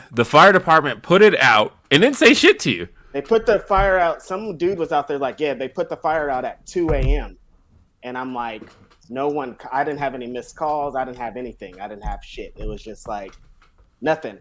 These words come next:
Speaker 2: Nobody called me. Nobody cared. So I was just like, "Oh, cool." And then when I called them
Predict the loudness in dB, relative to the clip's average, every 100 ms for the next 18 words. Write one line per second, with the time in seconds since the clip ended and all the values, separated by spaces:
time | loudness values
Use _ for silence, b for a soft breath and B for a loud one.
0 | -8 -6 -2 -2 -2 -4 -4 -4 -6 -6
1 | -4 -4 -6 -8 -8 -6 -8 -10 -10 -8
2 | -10 -12 -10 -12 -12 -10 -8 -6 -8 -10
3 | -6 -4 -6 -8 -8 -6 -6 -6 -8 -6
4 | -4 -4 -4 -8 -10